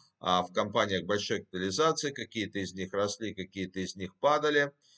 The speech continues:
Падал сектор cyber security на даунгрейде компании Crowd,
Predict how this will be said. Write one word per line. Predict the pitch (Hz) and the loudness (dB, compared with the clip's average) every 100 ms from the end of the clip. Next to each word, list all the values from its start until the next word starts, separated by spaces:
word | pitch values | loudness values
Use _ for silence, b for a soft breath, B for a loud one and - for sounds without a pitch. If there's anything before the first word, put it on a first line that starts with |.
| b _ | b _
Падал | - 110 110 107 98 | 6 8 8 6 2
сектор | - 117 113 107 | 0 -2 0 -2
cyber | 98 - 104 98 101 | -2 2 2 2 -4
security | - 104 101 135 139 143 139 127 123 - | -6 -10 -2 4 4 2 0 0 0 -6
на | 110 107 104 | -4 0 2
даунгрейде | 104 107 110 104 107 107 101 95 | 4 2 0 0 2 2 0 -6
компании | - 101 101 101 104 104 98 | -4 -4 0 0 0 -2 -6
Crowd, | - 104 107 104 101 | -2 2 4 4 2